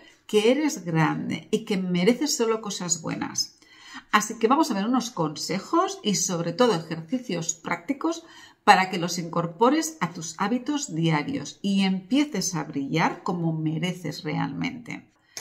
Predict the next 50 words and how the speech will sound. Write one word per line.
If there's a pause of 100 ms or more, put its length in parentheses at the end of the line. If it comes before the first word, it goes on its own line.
(200)
Decirte
que
el
amor
propio
es
algo
que
tienes
que
trabajar
de
manera
consciente,
porque
es
algo
que
no
se
nos
ha
enseñado
de
pequeños
y
en
las
escuelas
tampoco
se
trabaja.
No
es
un
tema
que
se
trate
tampoco,
aunque
creo
que
debería
ser
la
base
de
cualquier
educación.